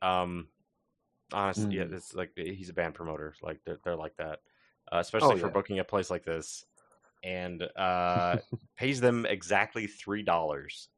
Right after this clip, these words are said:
Speaker 1: uh, 'cause there were only three people at the show, and it was a dollar a head. Um,
Speaker 2: Yep.
Speaker 1: and, uh, yeah, that sucks. Um, <laughs> that sucks a lot. Uh, and
Speaker 2: Mm.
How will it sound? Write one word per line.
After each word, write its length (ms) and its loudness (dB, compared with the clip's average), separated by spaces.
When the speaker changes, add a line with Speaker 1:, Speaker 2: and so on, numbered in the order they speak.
Speaker 1:
uh, 300 -2
'cause 200 -12
there 160 -2
were 80 4
only 240 0
three 340 -6
people 240 -2
at 100 -2
the 60 -6
show, 380 2
and 120 -4
it 20 -2
was 120 -6
a 60 -8
dollar 380 0
a 80 0
head. 340 -4
Um, 520 -2
Speaker 2:
Yep. 340 2
Speaker 1:
and, 280 -2
uh, 420 2
yeah, 140 6
that 180 2
sucks. 420 2
Um, 320 4
<laughs> 160 -20
that 160 0
sucks 280 0
a 80 6
lot. 400 4
Uh, 480 8
and 460 8
Speaker 2:
Mm. 460 -2